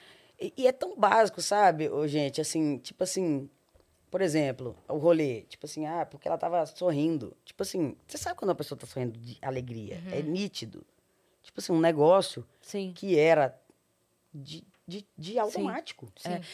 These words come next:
Speaker 3: E outra,
Speaker 1: De
Speaker 3: ela,
Speaker 1: automático.
Speaker 3: a Maiara ali, claramente, ela tava sendo forte de um jeito pra não deixar os outros em volta dela caírem. Ela ia, ela foi abraçar o Murilo quando chegou, ela foi abraçar, ela ia.
Speaker 2: Uhum. Foi o
Speaker 3: E
Speaker 2: jeito dela
Speaker 3: tentando
Speaker 2: de
Speaker 3: falar,
Speaker 2: lidar.
Speaker 3: ela tentando falar, sabe?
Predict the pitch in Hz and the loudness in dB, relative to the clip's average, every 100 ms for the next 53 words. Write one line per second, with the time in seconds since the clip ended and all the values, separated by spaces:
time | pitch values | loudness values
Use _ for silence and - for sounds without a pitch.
0 | - 254 254 247 269 190 - 247 262 - | -10 2 6 6 6 2 6 8 8 6
1 | 220 262 294 208 208 202 214 269 214 226 | 6 4 4 2 4 4 4 0 -2 -6
2 | - 233 285 311 226 254 233 220 226 220 | -4 -2 0 0 -2 -2 -2 0 -2 -2
3 | 226 214 202 233 262 208 220 190 220 262 | -4 -2 4 4 2 -8 -6 -2 -2 -2
4 | 226 226 233 226 240 233 233 247 254 247 | -2 -2 0 -2 0 2 2 2 -2 -4
5 | 240 254 247 254 - 233 226 202 - 233 | -4 -2 -4 -2 -4 -2 -2 -4 4 6
6 | 277 320 240 233 240 175 - - 240 254 | 8 6 4 2 2 2 0 2 6 6
7 | 240 233 220 214 208 208 208 208 190 - | 4 2 2 2 0 0 -2 -2 -6 -6
8 | 180 180 185 220 240 - 202 202 - 226 | -2 2 6 6 6 2 -2 0 6 6
9 | 294 247 240 269 254 147 190 196 185 233 | 8 4 4 4 4 4 -2 -14 -4 0
10 | 233 269 294 294 214 269 - 202 240 247 | 2 4 4 6 6 6 4 0 4 4
11 | 240 240 277 302 269 262 247 247 220 196 | 6 6 6 6 0 -6 -6 -2 4 4
12 | 214 208 _ _ - 262 262 185 | 2 -6 _ _ 2 6 6 4